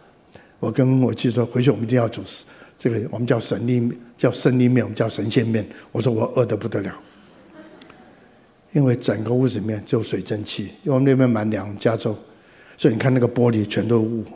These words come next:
你需要有神的道，叫做米。你需要圣灵跟好像水火一样。然后让我完，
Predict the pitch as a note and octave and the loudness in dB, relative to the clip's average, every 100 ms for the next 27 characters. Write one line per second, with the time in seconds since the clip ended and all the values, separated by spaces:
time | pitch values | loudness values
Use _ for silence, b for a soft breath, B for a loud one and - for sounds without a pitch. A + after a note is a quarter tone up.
0 | - - _ _ _ _ _ _ _ _ | -20 -20 _ _ _ _ _ _ _ _
1 | _ _ _ _ _ _ _ _ _ _ | _ _ _ _ _ _ _ _ _ _
2 | _ _ _ _ _ _ _ _ _ _ | _ _ _ _ _ _ _ _ _ _
3 | _ _ _ _ _ _ _ _ _ _ | _ _ _ _ _ _ _ _ _ _
4 | _ _ _ - b b b _ A2 - | _ _ _ -20 b b b _ -6 -2
5 | - B2 A2 G2+ G2 - b b b b | 2 2 2 -4 -12 -20 b b b b
6 | A2 F#2 - G#2 G#2+ G2+ - - _ B2 | -6 -6 -6 -4 -4 -6 -10 -20 _ -2
7 | - - A2 - F#2+ G#2 - - b b | -2 -6 -6 -4 -6 -8 -10 -18 b b
8 | b - - A#2+ G#2+ - A2 G2+ G2 F#2+ | b -8 -2 -2 -2 -2 -2 -2 -6 -6
9 | G2+ B2 - F2+ - F#2+ F#2 - B B | -6 -4 -6 -6 -6 -8 -10 -16 B B
10 | B _ G2 F#2+ - _ _ _ G#3 D#3 | B _ -16 -16 -20 _ _ _ 2 2
11 | A2 A#2+ D#3 | 2 4 4